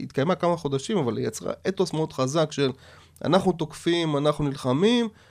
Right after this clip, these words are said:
וכן, אנחנו גם פוגעים באזרחים בצד השני, זה לא משנה, אנחנו צריכים לעשות מה שאנחנו צריכים לעשות". אה,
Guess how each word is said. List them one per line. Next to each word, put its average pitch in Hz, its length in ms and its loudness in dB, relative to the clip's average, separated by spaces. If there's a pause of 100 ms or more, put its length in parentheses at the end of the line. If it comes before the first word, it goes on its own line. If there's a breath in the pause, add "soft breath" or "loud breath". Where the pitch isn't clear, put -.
(180 soft breath)
וכן, 135 260 4
אנחנו 170 280 2
גם 147 120 4
פוגעים 151 320 2
באזרחים 135 400 2
בצד 139 220 0
השני, 151 340 -2
זה 127 140 0
לא 139 100 2
משנה, 143 320 0
אנחנו 143 120 2
צריכים - 140 -2
לעשות 147 240 0
מה 165 100 0
שאנחנו 123 180 -6
צריכים 120 220 -4
לעשות". 107 440 -6 (640 soft breath)
אה, 120 580 4